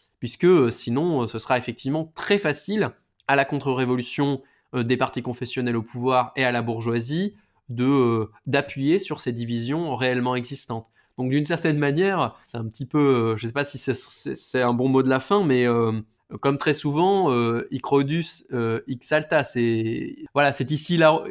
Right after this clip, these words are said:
qu'est la rose, c'est ici qu'il faut danser. Donc c'est, voilà, un, une célèbre phrase de Marx, voilà, qui disait, euh, enfin, qui veut dire que, en fait, euh, la révolution n'a d'autre choix que de s'approfondir,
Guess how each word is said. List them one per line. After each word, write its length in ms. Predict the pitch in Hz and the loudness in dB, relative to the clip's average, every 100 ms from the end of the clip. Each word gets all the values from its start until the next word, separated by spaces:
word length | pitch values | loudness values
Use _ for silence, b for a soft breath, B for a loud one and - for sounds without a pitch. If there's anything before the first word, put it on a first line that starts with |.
| - - | -14 -2
qu'est 100 | 143 | 2
la 120 | 147 | 4
rose, 180 | 147 160 | 4 2
c'est 180 | 143 135 | -2 -4
ici 180 | - 160 | -8 -4
qu'il 120 | 151 | -2
faut 160 | 139 | 0
danser. 380 | 131 139 139 190 | 2 0 2 0
Donc 160 | 151 127 | 0 -4
c'est, 240 | 127 120 | -2 -2
voilà, 380 | 113 127 120 117 | 0 -2 -2 -4
un, 340 | 127 123 101 98 151 - _ | -8 -8 -10 -14 -18 -20 _
une 140 | - 113 | -14 -8
célèbre 360 | 131 131 120 | -2 0 0
phrase 320 | 120 139 135 120 | -2 0 0 0
de 80 | |
Marx, 460 | 120 147 170 - - - _ | 2 2 0 -6 -10 -12 _
voilà, 180 | 151 143 | 2 2
qui 160 | - 127 | 0 -4
disait, 420 | 135 139 180 170 | -2 4 6 6
euh, 680 | 123 113 110 110 110 127 117 | 4 2 0 0 -2 -4 -4
enfin, 140 | 117 | -4
qui 140 | 131 | -2
veut 160 | 120 123 | 0 0
dire 340 | 135 175 180 | 0 -4 -4
que, 220 | - 151 151 | 2 4 4
en 120 | 117 | 2
fait, 400 | - 160 160 135 | -2 -4 -2 -2
euh, 340 | 117 113 113 110 _ - - | 0 0 -2 -6 _ -16 -12
la 200 | 143 127 | -2 2
révolution 680 | 135 131 131 131 - 170 185 | 2 2 2 0 -2 -2 0
n'a 240 | 156 143 151 | 2 2 4
d'autre 320 | 151 - 143 | 2 2 -2
choix 260 | - 156 | 0 0
que 140 | 156 135 | 0 -2
de 140 | 123 | -2
s'approfondir, 880 | 120 135 127 135 - 135 135 156 | 0 -2 0 -4 -2 -4 -2 -2